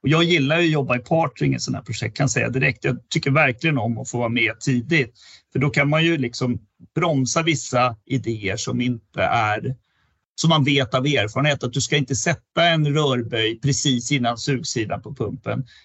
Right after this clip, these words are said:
Därför att du får olika vätskehastighet i, i, eh, ytterradien och innerradien, och det blir ett turbulent flöde som skapar luftbubblor som gör att pumpen låter illa, och så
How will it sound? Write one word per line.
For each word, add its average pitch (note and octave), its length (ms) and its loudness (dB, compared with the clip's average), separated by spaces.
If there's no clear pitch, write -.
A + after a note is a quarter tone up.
Därför C#3+ 220 0
att C3 100 0
du D3+ 80 4
får D#3 220 0
olika C#3+ 300 2
vätskehastighet D3 920 0
i, D3 40 2
i, C3 520 0
eh, A#2+ 60 2
ytterradien A#2+ 840 0
och C3 60 2
innerradien, A2+ 640 -2
och C3+ 80 2
det C#3+ 120 2
blir C#3+ 200 0
ett A#2+ 100 -6
turbulent A#2+ 560 0
flöde F3 460 2
som D#3 340 0
skapar A2+ 360 -4
luftbubblor C3+ 680 2
som G#3+ 200 -2
gör C#3+ 100 4
att C3+ 120 0
pumpen A2 340 -2
låter G#2 380 -2
illa, G3 320 2
och - 140 -2
så C3+ 160 0